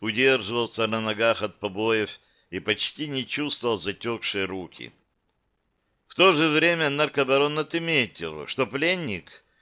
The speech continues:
несмотря на свое состояние, быстро обежал цепким взглядом помещение.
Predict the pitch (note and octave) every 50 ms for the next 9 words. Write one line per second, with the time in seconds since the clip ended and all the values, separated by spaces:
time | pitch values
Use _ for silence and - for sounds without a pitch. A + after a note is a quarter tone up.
0 | _ _ G2+ A2 A2 F#2+ G#2 A#2 G#2 A#2 C3+ C#3 C3+ C3+ B2+ B2 A2+ - B2 B2+
1 | B2 A2+ - G2+ G#2 - - A#2 A2+ A#2 A#2+ B2 B2+ B2+ C3 C3+ C3+ B2+ - _
2 | _ _ _ _ - F#2+ C3 D3 C#3+ - - - C#3+ C#3+ C#3+ - A#2+ B2 A2 A#2
3 | G#2+ G#2 B2+ C3+ C#3 C3+ - - - C#3 C3+ B2 - - C3 C3 B2 G#2+ - -
4 | A#2+ B2 C3 A#2 B2+ C3 B2+ A2 B2 B2 B2 C3 B2 - - - B2 G#2 D#2+ C#2+
5 | B1 B1 A#1+